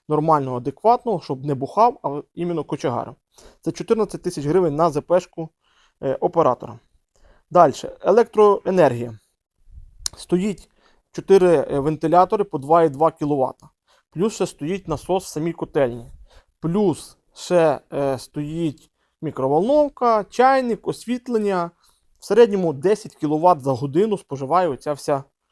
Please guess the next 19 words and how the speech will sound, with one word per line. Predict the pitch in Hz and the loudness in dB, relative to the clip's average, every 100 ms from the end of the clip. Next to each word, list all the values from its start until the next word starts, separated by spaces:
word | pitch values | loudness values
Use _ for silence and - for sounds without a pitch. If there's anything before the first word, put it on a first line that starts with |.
| _ _ | _ _
штука. | - - 156 156 165 - _ _ _ _ _ _ _ - | -10 -4 -2 0 -2 -4 _ _ _ _ _ _ _ -6
Незалежно, | 165 208 214 185 151 120 120 143 _ _ _ _ _ _ _ _ _ _ - | 0 4 4 6 4 0 -12 -14 _ _ _ _ _ _ _ _ _ _ -8
чи | 170 | -6
це | - 165 | 0 2
ранок, | 185 208 190 | 4 2 -2
чи | - | -8
це | 139 143 | -12 -4
день, | 156 139 | -2 -2
чи | - | -8
це | 147 | -8
ніч. | 185 262 - _ _ _ | -6 -6 -10 _ _ _
Тобто | 160 - | -10 -10
цілі | 143 - 247 208 | -8 -4 -2 -4
сутки | 196 143 - - | -4 -8 -8 -10
мусить | 147 214 - - | -8 -6 -8 -6
калатати. | 170 151 - 117 - - _ _ - | 0 0 0 -6 -8 -20 _ _ -6
Двадцять | 156 214 180 | 0 2 0
чотири | - - 165 | -6 -2 0
години. | 131 127 120 104 | -2 -4 -10 -10